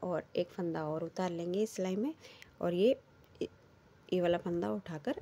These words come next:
आगे वाले फंदे से गिरा देंगे। तो एक ही फंदा हमने यहाँ पर कम करना था, जो हमने कर लिया है।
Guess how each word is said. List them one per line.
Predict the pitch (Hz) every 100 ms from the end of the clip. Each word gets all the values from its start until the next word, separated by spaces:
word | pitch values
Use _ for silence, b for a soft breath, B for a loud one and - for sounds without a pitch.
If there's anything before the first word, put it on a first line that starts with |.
| -
आगे | 175 180
वाले | 175 165
फंदे | 165 151
से | 156 233
गिरा | 208 160 139
देंगे। | 139 139 180 -
तो | -
एक | - 226
ही | 269
फंदा | 269 214 214 220
हमने | 185 190
यहाँ | 202 165
पर | 190 202
कम | 180 170
करना | 180 175 175
था, | 214
जो | 214 185
हमने | 175 165 208
कर | - 151
लिया | 156 156
है। | 151 208